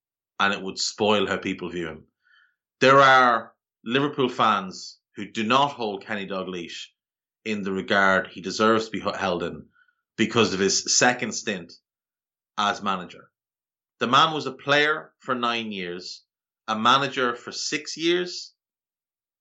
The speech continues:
and was widely regarded as the greatest we'd ever had. The king. And yet,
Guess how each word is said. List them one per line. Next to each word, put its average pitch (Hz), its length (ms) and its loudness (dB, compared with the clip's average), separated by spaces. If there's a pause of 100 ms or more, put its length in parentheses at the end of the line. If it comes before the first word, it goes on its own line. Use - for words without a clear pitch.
(420)
and 117 280 2
was 110 400 -6 (400)
widely 135 640 2
regarded 110 500 0
as 95 180 -8
the 98 80 -14
greatest 107 500 -4
we'd 98 120 -8
ever 92 220 -2
had. 90 220 -4 (2000)
The - 60 -6
king. 95 480 -6 (1800)
And 107 260 -2
yet, 107 340 0